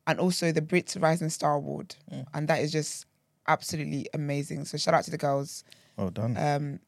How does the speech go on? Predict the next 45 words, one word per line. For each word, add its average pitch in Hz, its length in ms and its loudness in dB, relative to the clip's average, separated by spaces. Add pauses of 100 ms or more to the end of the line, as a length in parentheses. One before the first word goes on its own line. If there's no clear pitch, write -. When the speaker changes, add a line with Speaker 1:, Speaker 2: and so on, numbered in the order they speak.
(100)
Speaker 1:
if 165 120 -2
you 190 40 8
haven't 196 120 4
listened 175 180 0
to 156 60 -4
them, 151 120 0
go 156 120 0
listen 151 240 -2
to - 100 -12
them. 147 160 -4
They're 151 160 0
really, 156 300 0
really 147 180 -2
good. 180 340 -8
Really, 151 360 -2
really 139 160 -4
good. 120 280 -4 (360)
And 165 120 2
they've 160 80 2
got, 196 140 8
Speaker 2:
Yeah. 175 60 8
Speaker 1:
like, - 100 8
co-signs 160 580 2
from 143 320 -6 (440)
the 151 80 -4
greats. - 800 0 (120)
Um, 147 420 2
I - 80 -2
believe 175 220 2
they 180 80 0
were 160 60 4
in 151 60 -2
a 151 40 -2
studio 160 300 -2
not 156 140 -4
too 170 100 -6
long 160 160 2
ago, - 120 -4
I 143 60 -2
think 170 160 -4
in 147 140 -4
December, 156 380 0
with 143 140 -4
Timbaland. 165 500 -2 (1300)
Amazing. 143 640 -6